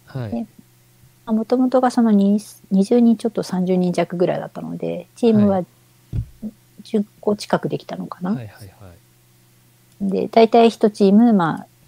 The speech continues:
Speaker 2: 三人、多くて四人みたいなチームだったんですけど、
Speaker 1: はい。
Speaker 2: あれで私のところには、えーっ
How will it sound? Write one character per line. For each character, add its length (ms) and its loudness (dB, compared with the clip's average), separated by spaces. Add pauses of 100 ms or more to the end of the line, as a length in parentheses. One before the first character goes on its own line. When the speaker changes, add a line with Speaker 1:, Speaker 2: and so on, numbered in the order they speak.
(560)
Speaker 2:
三 380 2
人、 200 2
多 160 6
く 120 -16
て 320 -2
四 180 -2
人 240 -4
み 80 -6
た 120 -6
い 60 -8
な 100 -10
チ 160 -8
ー 60 -4
ム 120 -6
だ 80 -8
っ 40 -12
た 160 -12
ん 60 -10
で 100 -14
す 100 -20
け 120 -10
ど、 260 -10 (200)
Speaker 1:
は 280 -10
い。 100 -14 (360)
Speaker 2:
あ 60 -12
れ 100 -4
で 180 0
私 300 -6
の 140 4
と 100 2
こ 120 4
ろ 60 4
に 160 4
は、 300 2 (720)
え 40 -4
ー 680 -2
っ 20 -16